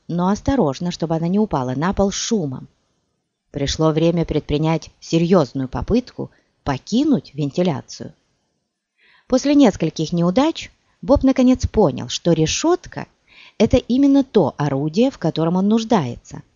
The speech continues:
Положив её на пол перед вентиляционным отверстием, Боб подсунул согнутые крючком пальцы под её дальний край. Теперь она могла служить ему рычагом, с помощью которого он сможет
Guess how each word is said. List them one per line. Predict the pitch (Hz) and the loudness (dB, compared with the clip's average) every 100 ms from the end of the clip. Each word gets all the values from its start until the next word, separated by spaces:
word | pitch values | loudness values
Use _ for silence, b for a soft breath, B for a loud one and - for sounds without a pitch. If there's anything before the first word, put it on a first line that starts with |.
| _ _ _ _ _ _ - | _ _ _ _ _ _ 0
Положив | 214 220 214 240 | 4 4 4 0
её | 214 214 220 | 2 4 4
на | 220 247 180 | 6 4 2
пол | - 131 - _ | -2 -6 -10 _
перед | 175 180 165 | 2 2 2
вентиляционным | 190 196 202 196 - 208 190 160 151 | 2 2 2 0 0 2 2 2 0
отверстием, | 151 190 294 - - 151 147 - b b - | -2 0 -2 -2 -8 -12 -12 -18 b b -2
Боб | 190 233 | 0 2
подсунул | 285 277 - 285 269 - | 2 0 0 2 2 0
согнутые | - 262 233 233 220 214 | 2 2 4 2 4 2
крючком | - 226 - 175 147 | 2 0 0 0 0
пальцы | - 285 311 190 | 0 0 0 -2
под | 175 175 | -2 0
её | 208 | 0
дальний | 196 233 233 262 | 2 2 4 2
край. | - 175 123 - _ _ _ _ _ _ | 2 -2 -4 -8 _ _ _ _ _ _
Теперь | 214 175 156 | 0 2 2
она | 208 226 | 4 4
могла | 220 175 | 4 0
служить | - 160 185 - | 0 -2 -2 -2
ему | 165 | -2
рычагом, | 151 139 139 - 143 202 b b | -2 -2 -4 -2 -2 -2 b b
с | - | -8
помощью | - 226 208 214 | 2 2 2 0
которого | 196 220 262 226 | 0 0 2 2
он | 214 | 0
сможет | 202 233 233 220 | 0 0 2 0